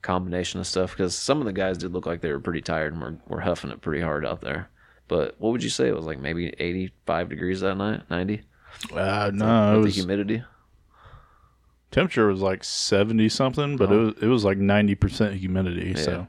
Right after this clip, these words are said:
Speaker 1: so I'm sure they were out there fucking just blown out after probably six to eight minutes, I bet
Speaker 2: Oh,
Speaker 1: you.
Speaker 2: yeah. Then when the sun was out, it was a little toastier.
Speaker 1: Yeah, but it was a good, it was a good match. Uh, Pat had different music than what he had at WrestleMania.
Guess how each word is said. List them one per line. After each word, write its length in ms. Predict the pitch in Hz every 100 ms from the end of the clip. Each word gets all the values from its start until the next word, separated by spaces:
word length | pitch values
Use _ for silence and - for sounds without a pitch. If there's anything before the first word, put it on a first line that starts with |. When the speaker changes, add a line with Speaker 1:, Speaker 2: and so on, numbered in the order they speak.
| -
Speaker 1:
so 200 | - 82
I'm 180 | 82 101
sure 220 | - 92
they 140 | 87
were 120 | 82
out 160 | 80 80
there 140 | 64
fucking 340 | 82 78 82 80
just 160 | 87 98
blown 280 | 90 85
out 180 | 80 85
after 240 | 80 80 78
probably 300 | 85 76 82
six 260 | - 78
to 80 | -
eight 140 | 80 69
minutes, 320 | 82 80 -
I 60 |
bet 200 | - 78 -
Speaker 2:
Oh, 40 |
Speaker 1:
you. 60 | 87
Speaker 2:
yeah. 40 | - _ - - - - - _ _ _ _ _ _
Then 180 | 107 117
when 120 | 110
the 60 | 92
sun 280 | - 123 117
was 160 | 95
out, 240 | 98 98 104
it 60 |
was 120 | 98
a 60 | 95
little 160 | 95 87
toastier. 600 | - 104 - - - - -
Speaker 1:
Yeah, 280 | 95 90 92 -
but 180 | 110
it 80 | 123
was 120 | 202
a 60 | 196
good, 260 | 185 165 -
it 40 | 180
was 120 | 175
a 40 |
good 200 | 165 170
match. 400 | 139 139 147 -
Uh, 380 | 104 101 95 95 92 - _ _ -
Pat 260 | 131 123
had 340 | 139 127 104 - 104
different 300 | 120 127 98
music 420 | 117 117 113 - _ _ _ _ _ _ _
than 140 | 101
what 80 | 101
he 80 | 98
had 140 | 104
at 60 | 82
WrestleMania. 640 | 101 - 95 104 98 101